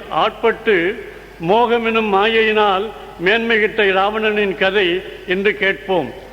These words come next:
சிறந்த சிவபக்தன், வீரன், வேத பிற்பண்ணன் ஆயினும் வேண்டா வழி சென்று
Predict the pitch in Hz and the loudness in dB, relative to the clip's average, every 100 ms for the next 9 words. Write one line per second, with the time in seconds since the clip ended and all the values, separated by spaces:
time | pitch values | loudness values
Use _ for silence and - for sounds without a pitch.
0 | - - - - 190 226 220 226 202 208 | -20 -20 -20 -2 2 2 2 0 2 2
1 | 220 208 202 - 202 180 214 240 - - | 2 2 0 0 0 0 -4 -10 -16 -20
2 | - - - 160 185 220 226 214 170 196 | -20 -20 -6 2 4 4 2 0 -2 -8
3 | 220 - - - - 160 226 226 220 208 | -12 -16 -20 -20 -2 2 2 2 2 0
4 | 202 220 208 202 165 127 - - - - | 0 -2 0 0 0 -4 -12 -18 -10 -2
5 | 143 208 226 220 196 208 226 - - 156 | 0 2 0 0 -2 -6 -8 -16 -18 -2
6 | 175 220 233 233 226 220 196 220 190 208 | 0 2 2 2 2 2 0 0 0 -2
7 | 208 202 180 180 208 | 0 0 2 0 -4